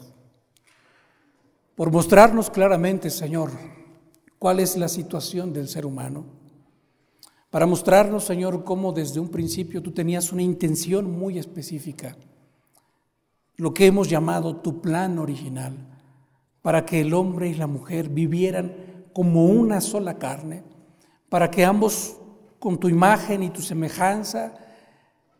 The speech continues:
en igualdad de dignidad y valor, Señor, se entregaran completamente a ti y caminaran por este mundo, glorificando tu nombre.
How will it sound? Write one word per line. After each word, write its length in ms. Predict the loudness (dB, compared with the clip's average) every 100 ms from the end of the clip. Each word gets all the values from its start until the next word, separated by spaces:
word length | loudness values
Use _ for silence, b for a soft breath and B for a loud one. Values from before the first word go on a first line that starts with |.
| _
en 200 | -4 0
igualdad 580 | 2 6 6 6 6 4
de 120 | 4
dignidad 640 | 0 -2 -2 0 0 0 -2
y 80 |
valor, 420 | -4 -4 -2 -4 -4
Señor, 520 | -6 -6 -4 -4 -6
se 120 | -4
entregaran 640 | -4 0 2 4 2 2
completamente 800 | -2 -6 -6 -8 -6 -6 -6 -8
a 100 | -10
ti 220 | -6 -4
y 40 | -4
caminaran 600 | -4 -4 -4 -4 -4 -6
por 180 | -8 -12
este 200 | -12 -10
mundo, 420 | -8 -8 -10 -12 -16 B B B B B B
glorificando 680 | -4 0 0 -4 -6 -4 -4
tu 140 | -6 -8
nombre. 480 | -8 -10 -14 -20